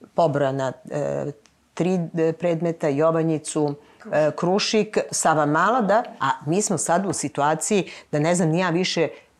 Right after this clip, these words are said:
poli-, koliko godina, e, više ne znamo za Malu, koji je bez ikakve odluke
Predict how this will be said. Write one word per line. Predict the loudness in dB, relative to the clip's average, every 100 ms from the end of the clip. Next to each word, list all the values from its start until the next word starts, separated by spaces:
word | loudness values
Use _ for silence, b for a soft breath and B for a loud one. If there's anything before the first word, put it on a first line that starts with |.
| _
poli-, | 2 4 4 0
koliko | 0 0 2 0
godina, | 2 2 2 2 0 -4 B B
e, | -2 0 0
više | 0 0 0
ne | 0 2
znamo | 2 0
za | -4 0 2 2 0
Malu, | 0 2 2 0
koji | 0 0 2
je | 0
bez | 0 0 -2 -6 -14 _ _ 0 2
ikakve | 4 2 4 4
odluke | 4 4 0 0 -2